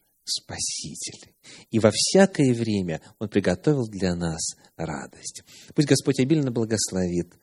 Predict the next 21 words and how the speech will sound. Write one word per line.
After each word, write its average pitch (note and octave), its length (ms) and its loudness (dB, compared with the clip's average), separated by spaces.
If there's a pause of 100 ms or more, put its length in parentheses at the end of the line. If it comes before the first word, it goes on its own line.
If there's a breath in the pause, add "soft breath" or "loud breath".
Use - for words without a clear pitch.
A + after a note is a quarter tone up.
(180 soft breath)
ваши G2 440 -2
семьи, D#2 520 -6
ваших F2+ 320 -4
детей, C#3 640 2
ваших - 440 -12
внуков. C#3+ 560 0 (240 loud breath)
И - 100 0
в - 40 0
каком F3+ 260 6
бы E3 100 6
статусе C#3+ 420 2
вы A2+ 140 0
сейчас A2 400 -2
ни F#2+ 80 -4
предстояли A#2 480 2
перед G2+ 300 -6
Ним, F2+ 100 -4
пусть B2+ 240 0
жизнь C3+ 260 2
ваша G2+ 280 0
будет A#2 320 -4